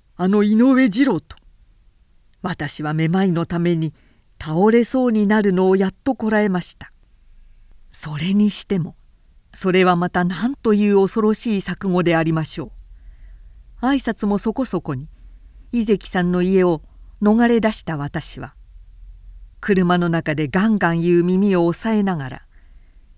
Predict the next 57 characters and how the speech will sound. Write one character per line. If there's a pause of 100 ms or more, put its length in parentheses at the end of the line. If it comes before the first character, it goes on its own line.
(220)
ど
こ
か
に
ま
だ (580)
一
縷
の
望
み
が
あ
る
よ
う
な
気
が
し
て、 (600)
い
ろ
い
ろ
と
考
え
回
す
の
で
あ
り
ま
し
た。 (1200)
そ
し
て
車
が
家
へ
着
く
頃、 (760)
や
っ (160)
と
気
が
つ
い
た
の
は、